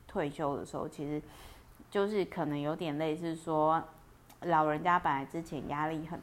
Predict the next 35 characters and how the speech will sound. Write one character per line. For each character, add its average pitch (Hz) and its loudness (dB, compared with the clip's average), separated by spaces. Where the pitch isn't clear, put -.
大， - -2
然 160 2
后 170 0
突 180 -2
然 151 8
失 185 0
去 180 2
了 147 2
透 165 0
过 165 2
工 160 0
作 160 -2
证 151 -4
明 135 -4
自 - -10
己 139 -2
的 131 -4
价 123 -2
值。 - -10
其 220 -8
实 226 2
我 143 2
爸 175 4
之 175 -6
前 135 -6
就 170 -2
是 175 -4
也 170 0
曾 170 -6
经 196 -4
有 196 0
经 165 -8
历 175 -6
过 165 0
像 160 2